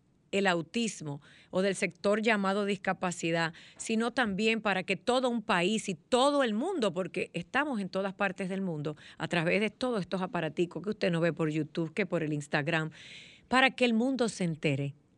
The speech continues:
y conozca las caras, los rostros y lo que se está haciendo. Todas la-, las, las empresas de comunicaciones, señores, si usted no lo sabe, tienen un compromiso de rol social.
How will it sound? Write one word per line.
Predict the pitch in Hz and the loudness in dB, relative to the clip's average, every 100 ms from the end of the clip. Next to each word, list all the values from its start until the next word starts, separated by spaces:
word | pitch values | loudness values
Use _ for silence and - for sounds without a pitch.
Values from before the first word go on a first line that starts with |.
| _ | _
y | - 185 | -4 -2
conozca | 196 180 233 - 196 | 2 4 2 2 -2
las | 180 | -2
caras, | - 190 170 | 2 2 4
los | 165 147 | 0 -2
rostros | 170 180 - 160 156 | -2 -2 -2 -4 -2
y | |
lo | 156 | -2
que | 151 | -4
se | - 160 | -4 -4
está | - | 0
haciendo. | 180 - 156 135 143 143 - - - _ | -2 0 -2 -2 -4 -8 -14 -18 -20 _
Todas | 277 339 | 4 6
la-, | 330 320 294 | 4 2 2
las, | 240 214 - - | 0 0 -6 -2
las | 208 208 | -2 0
empresas | 220 202 226 302 | 0 2 0 2
de | 269 | 0
comunicaciones, | 262 226 202 190 160 - 196 190 | 0 2 2 0 -2 2 2 2
señores, | - 156 160 160 156 | -2 -2 0 0 -2
si | 165 | -4
usted | 147 180 | -2 -2
no | 190 | 2
lo | 180 | 0
sabe, | - 175 175 | 2 2 2
tienen | 208 233 269 | 2 2 2
un | 262 | 0
compromiso | 247 226 202 185 170 226 - 196 | 2 0 2 0 2 0 0 2
de | 165 | 2
rol | 147 170 185 202 | 2 4 4 2
social. | - 160 - 156 143 143 | -2 -2 0 2 2 0